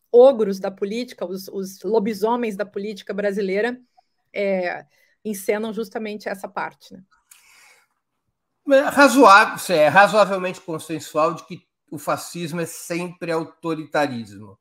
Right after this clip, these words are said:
Speaker 2: Mas todo autoritarismo é fascista? Os nossos liberais no Brasil, o liberalismo no Brasil,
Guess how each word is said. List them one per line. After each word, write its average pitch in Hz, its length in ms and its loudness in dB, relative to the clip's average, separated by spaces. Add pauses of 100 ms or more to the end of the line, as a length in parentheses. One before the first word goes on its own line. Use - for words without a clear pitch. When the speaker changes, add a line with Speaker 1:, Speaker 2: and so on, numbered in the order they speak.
(420)
Speaker 2:
Mas 330 340 -2 (180)
todo 311 380 -2
autoritarismo 175 960 -2
é 135 40 -8
fascista? 139 920 -12
Os 220 320 -10
nossos 226 540 -6
liberais 143 760 0
no 131 120 -14
Brasil, 117 640 -12 (260)
o 131 80 -6
liberalismo 160 800 0
no 156 160 -8
Brasil, 110 580 -10